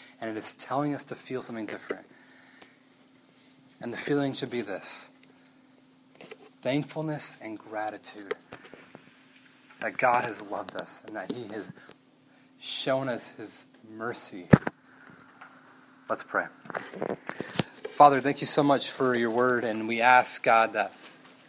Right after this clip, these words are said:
um, you would help us to lean into what it means to be someone who lives in grace.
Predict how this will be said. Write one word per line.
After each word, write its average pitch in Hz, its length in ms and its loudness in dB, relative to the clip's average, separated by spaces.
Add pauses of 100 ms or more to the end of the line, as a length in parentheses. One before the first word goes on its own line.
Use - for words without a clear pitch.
(720)
um, 95 380 -6 (1200)
you 165 120 4
would 170 80 8
help 165 200 6
us 160 200 6
to 147 80 2
lean 139 260 6
into 135 240 2
what 131 140 6
it 117 80 -2
means 139 480 4
to - 80 -6
be 135 240 -2
someone 127 380 2
who 117 100 -6
lives 120 340 -4
in 120 180 -4
grace. 107 640 -6